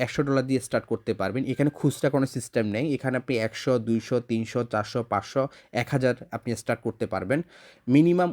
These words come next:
উইথড্র হচ্ছে তেরো ডলার। তার মানে হচ্ছে আপনি যদি এখান থেকে পঞ্চাশ ডলার উইথড্র দেন, তিন ডলার ফি কাটবে। আপনি যদি এখান থেকে একশো ডলার উইথড্র দেন, তিন ডলার ফি কাটবে। আপনি যদি এখান থেকে পাঁচশো উইথড্র দেন, তিন ডলার ফি কাটবে। আর মিনিমাম উইথড্র তেরো ডলার। তার মানে হচ্ছে আপনি যখন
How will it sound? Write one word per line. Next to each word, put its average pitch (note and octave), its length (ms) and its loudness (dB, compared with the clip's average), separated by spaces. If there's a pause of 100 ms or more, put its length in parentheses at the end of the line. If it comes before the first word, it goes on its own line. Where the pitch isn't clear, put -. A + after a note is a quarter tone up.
উইথড্র C3 220 0 (100)
হচ্ছে C#3+ 220 0 (120)
তেরো A#2+ 260 6
ডলার। E2+ 200 -6 (500)
তার B2+ 200 6
মানে D3 220 4
হচ্ছে D#3+ 240 -2
আপনি B2 180 -2
যদি C3 140 -2
এখান C#3+ 240 -2
থেকে C#3 220 0 (260)
পঞ্চাশ C3 340 2
ডলার C3+ 200 8
উইথড্র B2+ 260 2
দেন, C#3+ 100 2 (100)
তিন C3 200 4
ডলার B2 200 2 (160)
ফি C#3 180 2
কাটবে। F#2+ 320 0 (500)
আপনি C#3 220 0
যদি C3+ 220 2
এখান C3+ 240 -2
থেকে C#3+ 240 2 (460)
একশো - 180 -2
ডলার C#3+ 160 6
উইথড্র B2 260 2
দেন, C#3+ 180 2
তিন B2 180 0
ডলার B2+ 220 2
ফি C3+ 160 0
কাটবে। B2+ 240 0 (100)
আপনি A#2+ 180 -2
যদি A#2+ 120 2
এখান B2 180 -2
থেকে C3 120 2 (100)
পাঁচশো A#2 300 4
উইথড্র B2 220 0
দেন, C3+ 160 0
তিন A#2+ 160 0
ডলার A2 200 0
ফি A#2 160 -2
কাটবে। F2+ 260 -6 (380)
আর A2 60 4 (120)
মিনিমাম C3+ 360 4 (140)
উইথড্র B2+ 200 0 (140)
তেরো A2+ 200 4
ডলার। G2 220 -2
তার A2+ 180 0
মানে C#3+ 200 4
হচ্ছে D#3+ 240 0
আপনি - 140 -2
যখন C#3+ 120 0